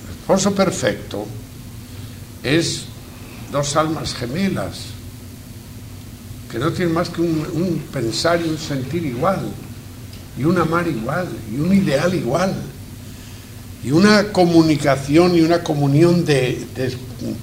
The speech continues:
de ideales, de sentimientos, de, de afecto, de, de, de vida, que dicen, "Es que son una sola cosa". Entonces,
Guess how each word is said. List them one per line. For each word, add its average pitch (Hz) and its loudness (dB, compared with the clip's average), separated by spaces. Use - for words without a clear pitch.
de 131 0
ideales, 131 6
de 127 -2
sentimientos, 139 -2
de, 131 -2
de 123 -2
afecto, 120 -2
de, 131 0
de, 120 -2
de 120 -2
vida, 170 4
que 123 -4
dicen, 135 -4
"Es - -10
que 113 -2
son 180 -4
una 202 0
sola 202 -4
cosa". - -6
Entonces, 190 -2